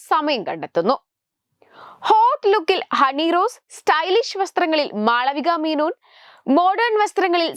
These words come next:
സാനിയ അയ്യപ്പൻ, കൂടാതെ ദിവ്യ ഭാരതി, ഇഷ ഗുപ്ത, അനുപമ പരമേശ്വരൻ തുടങ്ങിയവരുടെ ഫോട്ടോഷൂട്ടുകളും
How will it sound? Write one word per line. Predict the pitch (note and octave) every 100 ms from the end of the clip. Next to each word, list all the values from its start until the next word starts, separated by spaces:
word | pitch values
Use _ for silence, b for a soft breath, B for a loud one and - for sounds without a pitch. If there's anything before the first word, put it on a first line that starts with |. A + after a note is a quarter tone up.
| -
സാനിയ | D#4+ C#4+ D#4 F4
അയ്യപ്പൻ, | E4+ D#4+ - E4+ - _ -
കൂടാതെ | E4 D4+ D4 C#4+
ദിവ്യ | G#3+ B3 G#3+ C#4+ D#4
ഭാരതി, | D#4 D#4 C4+ D4+ A4 b b b _ -
ഇഷ | D4+ - G#4+ F4
ഗുപ്ത, | C#4+ F4 D#4 - -
അനുപമ | C4+ C#4 F#4 G4 F#4
പരമേശ്വരൻ | F4 E4 E4 - D#4+ D4
തുടങ്ങിയവരുടെ | D4 C#4 C#4 C#4 B3+ G3 - -
ഫോട്ടോഷൂട്ടുകളും | C#4 C#4 D#4 D#4 B3+ C#4+ B3